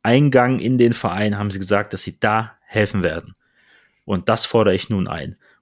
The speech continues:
Und das macht die Kommunikation für mich als Trainer viel einfacher und gezielter. Ich spare mir Zeit, ich spare mir Kopfschmerzen, ich spare mir Diskussionen, weil auch klar ist, jeder muss was machen, weil jeder was angegeben hat.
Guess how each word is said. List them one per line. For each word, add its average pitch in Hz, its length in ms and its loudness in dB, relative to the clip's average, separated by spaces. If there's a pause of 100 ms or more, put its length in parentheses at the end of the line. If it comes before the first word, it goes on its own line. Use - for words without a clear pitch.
Und 101 80 -2
das - 140 -2
macht 107 180 -2
die 98 60 -6
Kommunikation 101 640 0
für - 100 -6
mich 113 380 2 (120)
als - 200 -10
Trainer 127 320 0
viel 165 320 2
einfacher 147 520 0 (1040)
und 120 520 2 (180)
gezielter. 175 640 4
Ich - 100 0
spare 131 160 2
mir 120 140 2
Zeit, 143 360 -2
ich 110 120 -8
spare 117 220 -2
mir 107 60 0
Kopfschmerzen, 135 580 -2
ich 107 60 -4
spare 113 220 -2
mir 117 100 -2
Diskussionen, 120 640 0 (200)
weil 110 120 4
auch 110 140 0
klar 123 220 0
ist, - 120 -6
jeder 117 260 4
muss 147 220 0
was 104 160 0
machen, 110 280 0
weil 107 160 0
jeder 117 180 4
was 104 160 -2
angegeben 104 540 -2
hat. - 240 -4